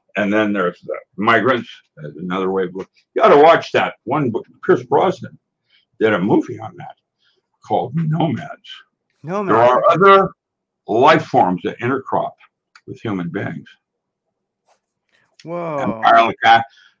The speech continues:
Speaker 1: uh, vampires. I, probably real. I mean, you know, who knows? Well, I've actually did some studies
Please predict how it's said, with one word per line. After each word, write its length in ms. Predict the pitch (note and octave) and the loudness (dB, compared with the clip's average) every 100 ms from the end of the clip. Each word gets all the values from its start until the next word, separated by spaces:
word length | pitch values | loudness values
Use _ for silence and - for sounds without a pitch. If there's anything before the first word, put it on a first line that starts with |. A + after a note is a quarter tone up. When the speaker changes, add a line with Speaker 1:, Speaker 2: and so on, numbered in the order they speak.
| _ - | _ -14
Speaker 1:
uh, 140 | - | -8
vampires. 440 | D#2+ G#2 A#2 - - _ D2+ - | -2 -2 0 -4 -8 _ -20 -12
I, 100 | E2 - - - _ _ _ _ _ _ - - - | -12 -12 -18 -18 _ _ _ _ _ _ -20 -20 -10
probably 380 | - A#2 B2+ A#2 | 0 2 2 2
real. 360 | D3 - - _ _ _ _ _ _ - | 2 0 -12 _ _ _ _ _ _ -20
I 60 | - | -14
mean, 280 | E2 D#2+ E2 | -12 -12 -10
you 80 | A2+ | -10
know, 320 | A2 F#2 A#2 _ | -8 -10 -12 _
who 100 | C3 | -2
knows? 280 | C3 - - - _ _ _ _ _ _ _ _ _ _ | 0 0 -6 -20 _ _ _ _ _ _ _ _ _ _
Well, 360 | G2+ A2+ A2 - | 4 4 4 4
I've 260 | A#2+ A2+ - _ | 2 2 -2 _
actually 440 | A2+ A2 - G#2+ E2+ | 0 2 2 0 0
did 220 | A2 D#2 | -6 -8
some 160 | - E2 | -14 -20
studies 500 | - D3 F2+ D#2 | 0 0 0 -4